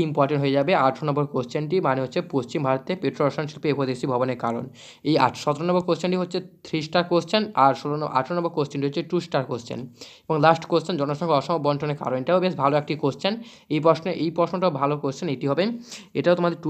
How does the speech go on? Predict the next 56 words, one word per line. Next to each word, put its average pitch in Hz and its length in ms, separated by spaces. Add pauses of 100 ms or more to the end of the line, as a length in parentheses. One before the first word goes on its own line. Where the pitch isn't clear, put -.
স্টার 175 160
কিংবা 170 220
থ্রি 143 120
স্টার 143 180
মধ্যে 139 180
রাখতে 117 200
পারো। 123 220
এইটা 147 160
হচ্ছে 175 200
টোটাল 165 180 (100)
উনিশটা 135 320
কোশ্চেন। 143 360 (220)
এই 147 60
উনিশটা 147 420
কোশ্চেন 175 360
করলে 170 280
তোমরা 156 220
আশা 156 140
করা 170 180
যায় 180 180 (600)
যে 143 100 (220)
কুড়ি 165 160
নম্বর 175 200 (360)
অবশ্যই 160 320
কমন 151 180
পেয়ে 143 180
যাবে। 143 160 (640)
আর 127 120 (120)
যদি 147 220
তোমরা 185 240
এভাবে 165 220 (140)
আরও 156 120
যদি 165 180 (140)
সাজেশন 147 360
দেখতে 147 160
চাও, 170 180
অবশ্যই 139 200
আমাদের 156 220
ভিডিওটিকে 143 460 (100)
শেষ 143 140
পর্যন্ত 160 240
দেখলে 156 160 (140)
অসংখ্য 143 240
ধন্যবাদ, 151 340
এবং 151 160
সাজেশন 143 240
দেখতে 143 180
হলে 160 160
অবশ্যই 131 200
আমাকে 151 160
কমেন্ট 135 180
করে 135 100
জানাবে। 120 260
আজকে 117 200
মতো 151 180
টাটা, 139 260